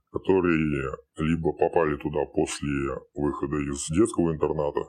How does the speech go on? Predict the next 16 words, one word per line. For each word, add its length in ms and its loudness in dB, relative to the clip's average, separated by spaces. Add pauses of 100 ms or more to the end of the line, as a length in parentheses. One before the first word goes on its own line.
либо 600 0
они 240 2
попали 320 0
туда 180 2
во 240 2
взрослом 360 0
возрасте 520 2
в 120 -2
связи 240 -2
с 60 -8
какими-то 680 -2
нарушениями 680 -2
здоровья 540 0
в 140 -14
психической 580 -6
сфере. 320 -4